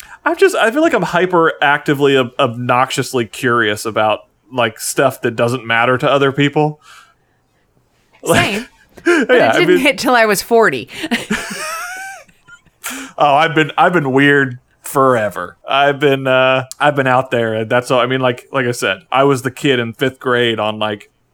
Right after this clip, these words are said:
Speaker 1: janky-ass old computers with headphones on, listening to Bigfoot calls for a while.
Speaker 2: I love that so much. I
Speaker 1: It was
Speaker 2: finally today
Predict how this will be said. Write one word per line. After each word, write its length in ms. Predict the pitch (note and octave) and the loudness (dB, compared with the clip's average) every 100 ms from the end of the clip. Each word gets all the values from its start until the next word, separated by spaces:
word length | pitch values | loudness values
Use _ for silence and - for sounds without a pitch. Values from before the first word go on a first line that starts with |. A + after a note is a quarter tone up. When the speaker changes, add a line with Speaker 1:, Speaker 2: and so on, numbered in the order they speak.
| _ _ - | _ _ -16
Speaker 1:
janky-ass 760 | A#2 B2+ B2+ C3+ B2 B2 A#2 - | -6 -4 -2 0 2 2 0 -2
old 240 | B2+ A#2 | -4 -4
computers 560 | C3+ A2 B2+ A#2+ A#2 G#2+ | -6 -8 -4 -2 -4 -6
with 100 | G2+ | -4
headphones 420 | C3 B2+ A#2+ A2 | -4 -2 -4 -2
on, 200 | A#2 A2 | -2 -2
listening 300 | A2+ A2 G#2 | -4 -6 -2
to 140 | D#3 | -2
Bigfoot 260 | - A2 - | -2 -6 -6
calls 340 | A2+ G#2 G2+ | -4 -4 -6
for 180 | - G#2 | -6 -6
a 60 | G2+ | -2
while. 340 | G2+ G2+ G#2 _ _ _ _ - - - - _ | 0 -2 -4 _ _ _ _ -20 -20 -20 -20 _
Speaker 2:
I 120 | A3+ G3 | -14 -10
love 240 | E3+ C3+ | -12 -12
that 300 | - - - | -14 -14 -16
so 240 | - - D#3+ | -16 -14 -14
much. 440 | - - - - _ - - - - - | -14 -14 -16 -20 _ -20 -20 -20 -20 -4
I 120 | G#3 A3 | -2 0
Speaker 1:
It 80 | |
was 80 | A3 | 0
Speaker 2:
finally 800 | A3 G#3+ A#3+ A3+ G#3 F#3 E3 - _ | 2 2 2 2 2 0 -2 -4 _
today 760 | - F#3 E3+ E3 C#3+ C3+ C3+ | -4 0 2 4 2 0 -4